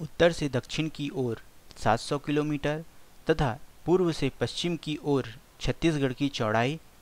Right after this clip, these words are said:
चार सौ पैंतीस किलोमीटर है। छत्तीसगढ़ राज्य का आकार समुद्र घोड़े या सी हॉर्स के समान है। सी हॉर्स एक प्रकार का समुद्री मछली है।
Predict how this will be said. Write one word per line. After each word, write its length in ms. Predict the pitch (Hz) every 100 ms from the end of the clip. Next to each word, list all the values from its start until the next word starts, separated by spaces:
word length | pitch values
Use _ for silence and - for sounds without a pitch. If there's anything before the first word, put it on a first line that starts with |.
| -
चार 260 | - 131 156
सौ 160 | 139
पैंतीस 560 | - 117 113 151 165 -
किलोमीटर 560 | - 123 131 117 120 117
है। 300 | 107 113 95 - - _ _ _ _ _ _ _ _ _ _ _ _ _ _ _ -
छत्तीसगढ़ 520 | 123 - 180 170 160
राज्य 340 | 117 117 123
का 160 | 135 127
आकार 500 | - 110 117 104 -
समुद्र 440 | - 120 139 147 139
घोड़े 360 | 113 107 107
या 300 | 98 117 117 - -
सी 100 | 165
हॉर्स 460 | 131 117 120 - - - - - -
के 120 | 139
समान 420 | 139 104 107 123
है। 200 | 113 95 101 -
सी 140 | 175
हॉर्स 340 | 151 123 120 - - -
एक 200 | 151 185
प्रकार 340 | 135 - 127 135
का 140 | 135
समुद्री 540 | 135 131 123 123 139 156
मछली 360 | 113 - 113
है। 220 | 104 98